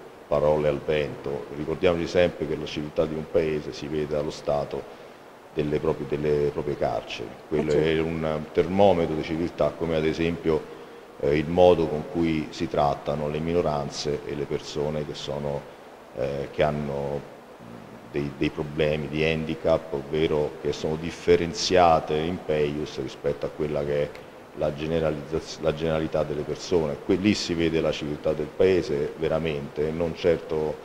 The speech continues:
Speaker 1: non si vede sol-, dalle chiacchiere oppure soltanto da, o anche dalle norme più o meno belle che possono essere, eh, scritte, ma che senza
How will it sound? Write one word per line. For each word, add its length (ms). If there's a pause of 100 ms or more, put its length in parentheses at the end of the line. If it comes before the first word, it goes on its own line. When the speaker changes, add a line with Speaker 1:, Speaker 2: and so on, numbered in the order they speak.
(400)
Speaker 1:
non 200
si 120
vede 180
sol-, 140 (120)
dalle 220
chiacchiere 520
oppure 500
soltanto 500
da, 380
o 120
anche 300
dalle 200
norme 400
più 180
o 20
meno 220
belle 460
che 80
possono 400
essere, 560 (400)
eh, 400 (220)
scritte, 800 (120)
ma 260
che 140
senza 760